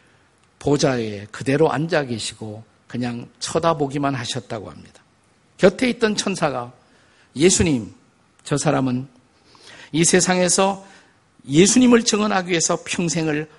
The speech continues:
바치신 분인데 왜 일어나지 않고 그대로 계십니까?" 그러자 예수님이 이렇게 대답하셨대요. "내가 이 자리에서 일어나면 저 사람이 내 자리를 차지할까 봐 걱정이다."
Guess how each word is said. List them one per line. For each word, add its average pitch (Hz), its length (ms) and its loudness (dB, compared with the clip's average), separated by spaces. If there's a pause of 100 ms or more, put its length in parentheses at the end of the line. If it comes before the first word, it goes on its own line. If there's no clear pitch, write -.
(140)
바치신 135 640 -2
분인데 120 600 -2 (320)
왜 147 440 0
일어나지 165 560 -2
않고 139 320 -4
그대로 123 340 -4
계십니까?" 92 640 -10 (720)
그러자 110 580 -8 (840)
예수님이 110 720 0 (200)
이렇게 113 340 -8
대답하셨대요. 95 840 -10 (440)
"내가 127 520 0
이 139 180 -2
자리에서 139 420 0
일어나면 147 580 0 (260)
저 139 160 0
사람이 131 540 -2
내 120 160 0
자리를 113 500 -2
차지할까 98 680 -2
봐 92 180 -4
걱정이다." 95 720 -2